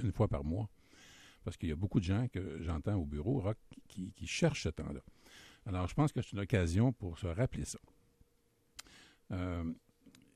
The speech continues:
il y a des gens qui sont, qui sont contre la Saint-Valentin aussi. Bon, c'est commercial, oui. Euh, et d'autres qui vont dire, ben, je suis contre parce que, euh, c'est confrontant. C'est, c'est, c'est difficile. Ça peut être confrontant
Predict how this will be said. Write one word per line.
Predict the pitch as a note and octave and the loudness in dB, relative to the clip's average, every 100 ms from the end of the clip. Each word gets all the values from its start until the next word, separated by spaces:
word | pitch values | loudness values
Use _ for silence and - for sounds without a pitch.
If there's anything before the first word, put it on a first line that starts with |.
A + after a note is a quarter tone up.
| _ | _
il | A#2 | -2
y | |
a | |
des | A2+ A#2+ | 2 4
gens | F3+ | 4
qui | - | 2
sont, | - A2+ G#2+ | 2 4 2
qui | - | 0
sont | B2 G#2+ - | 2 2 4
contre | D3+ E3+ A#2 F#2+ | 6 6 4 0
la | |
Saint-Valentin | - G2 F2+ F2 G2+ A2 | -2 -2 -2 -2 -2 -2
aussi. | F2+ - | -2 -4
Bon, | F2 | -6
c'est | D2 | -4
commercial, | F#2+ G2+ F2+ - C3 A#2+ | -2 0 0 0 0 0
oui. | E2+ C#3 - _ - - - - | 2 0 0 _ -20 -20 -20 -8
Euh, | F#2+ F2+ F2 F2 F2 - - _ | -4 -2 -2 -4 -6 -10 -16 _
et | F#2+ | -8
d'autres | F2+ B2 D3 | -2 0 0
qui | - | 0
vont | F#2+ | 2
dire, | F2 A2+ B2 | 4 2 2
ben, | F#2 F#2 | 0 -2
je | - | -6
suis | - | -4
contre | C3+ D#3+ C#3 | 0 0 0
parce | - - | -4 -6
que, | - C#3+ D#3 - - - _ _ | -2 0 0 -8 -20 -20 _ _
euh, | G2+ G2 F#2+ F#2+ F#2+ - _ - - - - - | -6 -4 -4 -4 -6 -10 _ -20 -20 -20 -20 -16
c'est | - A#2 | -10 -4
confrontant. | - D#3 - G#2 - - - - - - _ _ _ - - - - - - - | 2 4 4 0 -2 -8 -12 -16 -18 -20 _ _ _ -20 -20 -20 -20 -20 -20 -14
C'est, | - - | -12 -6
c'est, | - | -4
c'est | G#2+ A2+ | 0 2
difficile. | C3 D3+ - A#2 G#2+ - | 2 0 0 2 0 -2
Ça | - | -4
peut | - | 2
être | B2+ - | 0 2
confrontant | E3 - A2+ - A2+ C#3 | 2 2 0 0 2 2